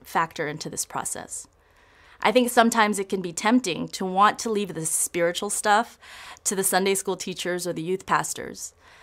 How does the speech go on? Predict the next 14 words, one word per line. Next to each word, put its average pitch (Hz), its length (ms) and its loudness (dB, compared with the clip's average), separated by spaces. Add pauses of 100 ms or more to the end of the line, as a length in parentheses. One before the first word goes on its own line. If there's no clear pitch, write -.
(380)
But 254 120 4
as 269 140 2
parents, 220 520 2
we 269 460 0
have 254 420 6
a 202 60 2
unique 220 520 0
opportunity 190 800 -2
and 294 320 2
privilege - 720 -4 (360)
to 196 100 -2
disciple 240 560 4
our 202 100 4
kids 185 480 -2